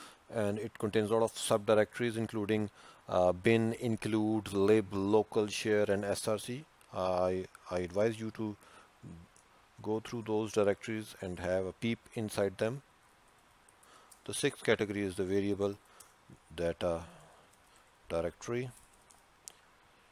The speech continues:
T O R Y, and that is V A R. Sorry. This is the directory, uh,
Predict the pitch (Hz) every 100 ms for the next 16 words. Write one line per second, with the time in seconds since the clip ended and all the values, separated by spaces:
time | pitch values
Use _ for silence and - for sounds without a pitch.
0 | _ - 92 85 80 82 95 113 - -
1 | - - _ _ _ _ _ - _ 90
2 | 82 80 82 76 90 82 87 82 104 -
3 | - _ _ _ _ _ _ _ _ _
4 | - - 76 95 - _ _ _ _ -
5 | _ - _ _ - _ _ - - -
6 | - - - 123 120 123 123 104 113 123
7 | - 131 131 131 110 101 101